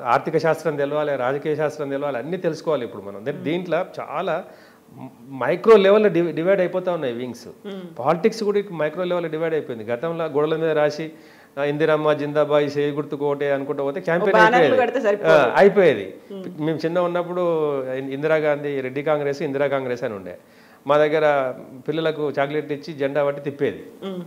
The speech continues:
Speaker 1: అదే అయిపోయా, చేయి గుర్తు కొట్టేస్తారు, చేయి గుర్తు కొట్టేయండి. ఇప్పుడు ఎన్ని పార్టీలు వచ్చినాయి, ఎంత రాజకీయ చైతన్యం ఉంది, ప్రజలు ఏ రకంగా కన్వర్ట్ అవుతున్నారు, వాళ్ళ, వాళ్ళ మనోభావాలను ఏ రకంగా మనం టిల్ట్ చేయాలి,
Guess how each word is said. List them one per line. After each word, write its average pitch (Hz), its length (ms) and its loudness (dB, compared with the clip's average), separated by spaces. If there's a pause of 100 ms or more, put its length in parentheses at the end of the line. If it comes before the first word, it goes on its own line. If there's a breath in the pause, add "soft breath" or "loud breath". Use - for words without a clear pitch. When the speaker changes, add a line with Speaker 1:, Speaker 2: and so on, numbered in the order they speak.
(260)
Speaker 1:
అదే 220 200 2
అయిపోయా, 196 300 4
చేయి 175 220 2
గుర్తు 180 240 0
కొట్టేస్తారు, 165 500 0
చేయి 156 100 2
గుర్తు 123 220 -4
కొట్టేయండి. 90 380 -8 (600 loud breath)
ఇప్పుడు 196 280 -2
ఎన్ని 113 240 -2
పార్టీలు 156 320 0
వచ్చినాయి, 127 320 -4
ఎంత 120 180 -4
రాజకీయ 127 360 -4 (100)
చైతన్యం 131 420 -4
ఉంది, 110 200 -6
ప్రజలు 135 340 -2
ఏ 127 60 0
రకంగా 139 360 -2
కన్వర్ట్ 131 380 -4
అవుతున్నారు, 117 400 -4
వాళ్ళ, 120 260 0
వాళ్ళ 117 220 0
మనోభావాలను 123 560 0
ఏ 120 60 0
రకంగా 139 260 -2
మనం 131 160 -2
టిల్ట్ 117 320 -10
చేయాలి, 120 440 -2